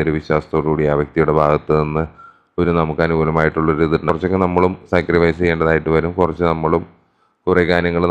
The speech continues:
നമ്മളായിട്ട് ചെയ്യേണ്ടുന്ന കാര്യങ്ങളുണ്ടാകാം. അത്തരത്തിൽ ചെയ്ത് കഴിഞ്ഞാൽ ആ വ്യക്തിയുടെ ഒരു മൂന്ന് പ്രാവശ്യം കണ്ടു കഴിഞ്ഞാൽ നിങ്ങൾ ആ മനസ്സിൽ ഉദ്ദേശിക്കുന്ന വ്യക്തി നിങ്ങളിലേക്ക് തിരികെ വരും എന്ന് തന്നെയാണ് ഞാനിപ്പോഴും പറയുന്നത്. അത് നിങ്ങളുടെ വിശ്വാസമാണ്. നിങ്ങൾ നിങ്ങളുടെ എനർജികളെ ചേഞ്ച് ചെയ്യുക, നിങ്ങളുടെ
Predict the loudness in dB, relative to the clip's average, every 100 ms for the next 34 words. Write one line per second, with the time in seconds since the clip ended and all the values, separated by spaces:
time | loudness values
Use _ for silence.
0 | 0 2 2 2 2 2 2 2 0 0
1 | 0 0 -2 0 0 0 0 0 -2 -2
2 | -4 0 0 2 2 2 2 2 2 -2
3 | 0 2 4 2 0 -4 -4 -2 -2 0
4 | 0 0 -2 -4 -2 0 0 0 0 -2
5 | -4 -20 -20 -18 -4 0 2 2 0 -2
6 | -2 0 2 0 -2 -2 -2 -2 -2 -2
7 | 0 0 -2 0 0 2 2 4 4 2
8 | 0 -4 -8 -4 -2 0 0 0 0 -2
9 | -2 -2 -4 -4 -2 -4 -4 -4 -4 -6
10 | -10 _ _ -6 -2 0 2 0 0 2
11 | 2 2 2 2 0 0 -2 -2 -2 -2
12 | 0 2 0 -2 -4 -2 -2 -4 -12 _
13 | _ _ 0 0 0 -4 -2 -2 -2 -6
14 | -8 -4 -2 0